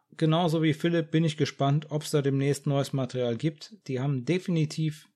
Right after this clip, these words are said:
wieder gespielt dieses Jahr zusammen, Heavenly. Hoffentlich ist das ein Zeig dazu, dass die sich wieder zusammentun und neues Material raushauen.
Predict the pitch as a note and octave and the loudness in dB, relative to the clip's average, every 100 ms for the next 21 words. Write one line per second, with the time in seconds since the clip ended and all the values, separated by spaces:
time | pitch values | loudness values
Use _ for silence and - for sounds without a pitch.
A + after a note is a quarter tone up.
0 | - A2 D3+ D#3+ C3+ C3 - C#3 C#3 C#3+ | -12 -2 2 2 2 -2 -4 -4 -2 -4
1 | B2+ B2 - B2 - A#2 B2+ B2 A2+ B2 | -6 -6 -6 -6 -6 -4 -2 -2 -2 -2
2 | B2 A#2+ A#2+ - - - - - _ _ | -2 -2 -2 -6 -16 -20 -20 -20 _ _
3 | _ - F#3+ G3 F3 D3+ E3+ D3+ - - | _ 0 0 4 2 2 0 -4 -10 -8
4 | C#3 - C#3 B2+ - C#3 C3 A#2+ - C3+ | -6 -2 -2 -2 -6 -4 -4 -4 -4 -2
5 | C3 B2+ B2+ B2 B2 B2+ A#2+ - A2+ - | -2 -4 -2 -2 -2 -4 -4 -2 -4 -2
6 | B2 A#2+ A2+ A2+ A2 - A2 G#2 G#2+ A#2+ | -6 -6 -6 -4 -6 -6 -6 -4 -2 -2
7 | A#2 C3 C3 C3 - G#2+ A2+ - B2 - | -4 -4 -6 -6 -6 -6 -6 -6 -8 -6
8 | C3+ D3+ F3 B2+ F#2 - G2 - | -2 0 0 0 -6 -10 -14 -18